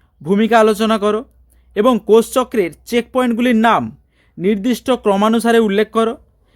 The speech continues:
এবং তাদের কাজ লেখো। তারপর সাতের দাগে রয়েছে, মাইটোসিস ও মিয়োসিসের মধ্যে প্রদত্ত বিষয়গুলির ভিত্তিতে পার্থক্য লেখো। স্থান, উৎপন্ন অপত্য কোষের সংখ্যা,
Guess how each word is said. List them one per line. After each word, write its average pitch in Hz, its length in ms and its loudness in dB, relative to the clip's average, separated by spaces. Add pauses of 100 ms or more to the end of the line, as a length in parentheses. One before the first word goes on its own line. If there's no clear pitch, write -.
(180)
এবং 226 240 4 (100)
তাদের 202 320 0
কাজ 160 280 -4
লেখো। - 280 -16 (1040)
তারপর 196 360 2 (460)
সাতের 185 420 -2
দাগে 254 220 0
রয়েছে, 262 340 -2 (1900)
মাইটোসিস 208 640 0 (480)
ও 208 140 4
মিয়োসিসের 226 580 0
মধ্যে 190 320 -4 (500)
প্রদত্ত 208 380 2
বিষয়গুলির 226 640 0
ভিত্তিতে 208 380 -2 (180)
পার্থক্য 180 460 -2
লেখো। 131 300 -4 (600)
স্থান, 208 480 2 (320)
উৎপন্ন 220 480 -6
অপত্য 196 400 -6
কোষের 202 260 0
সংখ্যা, 202 440 -2